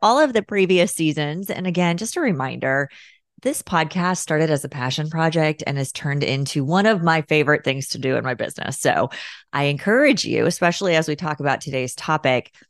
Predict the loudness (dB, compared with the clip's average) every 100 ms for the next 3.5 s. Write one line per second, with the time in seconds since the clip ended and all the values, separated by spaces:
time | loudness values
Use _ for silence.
0 | _ _ -6 -2 0 2 0 0 -2 0
1 | 2 2 2 -2 -6 -8 -6 -2 -2 -2
2 | -6 -2 0 -2 -12 _ -4 -4 -4 -4
3 | -4 -2 -2 -6